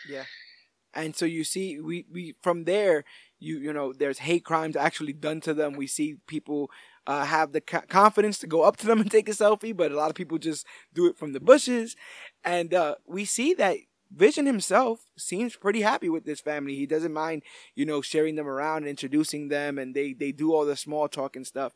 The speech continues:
But my first inkling that things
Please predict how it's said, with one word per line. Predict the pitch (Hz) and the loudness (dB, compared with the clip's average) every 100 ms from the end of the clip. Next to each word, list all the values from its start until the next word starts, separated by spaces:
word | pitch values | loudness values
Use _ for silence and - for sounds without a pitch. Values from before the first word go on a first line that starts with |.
| - - - _ | -16 -20 -20 _
But | 170 180 - _ _ - - | 2 4 0 _ _ -20 -16
my | 180 185 220 | -4 0 0
first | - 214 214 - - | 2 2 2 -4 -8
inkling | 202 202 175 156 151 | -8 -4 -4 -4 -4
that | 147 - | -4 -2
things | 165 165 165 151 | -4 -2 -6 -8